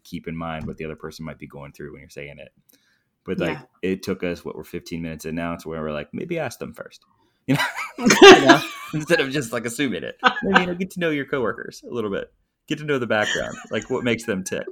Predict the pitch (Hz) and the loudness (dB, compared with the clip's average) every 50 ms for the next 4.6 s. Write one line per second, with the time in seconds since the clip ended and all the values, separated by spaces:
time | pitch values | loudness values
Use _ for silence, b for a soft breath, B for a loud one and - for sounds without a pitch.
0 | - - _ - - - - - 104 78 60 67 - _ _ _ _ _ _ _ | -16 -16 _ -10 -10 -10 -6 -4 -6 -6 -6 -8 -12 _ _ _ _ _ _ _
1 | _ _ _ _ _ _ _ _ _ _ B B B B B B - 131 139 151 | _ _ _ _ _ _ _ _ _ _ B B B B B B -6 -2 -2 -2
2 | - - - 165 160 156 - - - 143 147 147 147 143 147 147 - - _ 151 | -2 -2 0 2 2 2 2 2 0 -2 -2 -4 -4 -4 -4 -6 -6 -6 _ -4
3 | 139 95 95 127 127 123 127 127 139 127 107 101 123 143 - 127 120 - _ 110 | -2 -2 -2 -2 -2 -2 -2 -2 -2 -2 0 -2 -2 -2 -4 -8 -8 -8 _ -6
4 | 104 95 107 107 120 123 - 90 - 101 - - | -6 -4 -4 -6 -6 -8 -6 -6 -6 -6 -6 -8